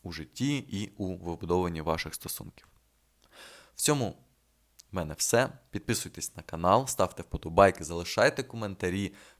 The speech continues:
по стандарту. А, підписуйтесь і давайте разом просувати український психологічний контент. В цьому у мене все.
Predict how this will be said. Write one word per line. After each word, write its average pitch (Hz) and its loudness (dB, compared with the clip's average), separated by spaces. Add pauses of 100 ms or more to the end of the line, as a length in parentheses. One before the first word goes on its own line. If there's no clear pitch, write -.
(200)
по 113 0
стандарту. 107 4 (520)
А, 92 8 (600)
підписуйтесь 131 0
і 143 0
давайте 131 10
разом 123 6
просувати 101 4
український 98 -2
психологічний 87 -6 (280)
контент. - -4 (880)
В - -20
цьому 85 0 (420)
у 95 -4
мене 76 -4
все. 139 2